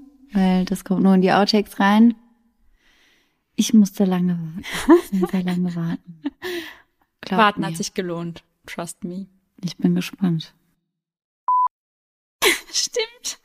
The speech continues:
Speaker 2: Okay, Sarah hat's leider immer noch nicht erfahren.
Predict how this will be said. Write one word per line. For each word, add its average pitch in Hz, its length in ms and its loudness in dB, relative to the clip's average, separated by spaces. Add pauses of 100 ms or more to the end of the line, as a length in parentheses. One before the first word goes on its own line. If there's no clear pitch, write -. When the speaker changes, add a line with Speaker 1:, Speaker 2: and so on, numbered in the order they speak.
(760)
Speaker 2:
Okay, 214 320 0
Sarah 196 280 2
hat's 196 200 -4
leider 214 320 4
immer 220 200 0
noch 208 140 -2
nicht 233 220 4
erfahren. - 480 -2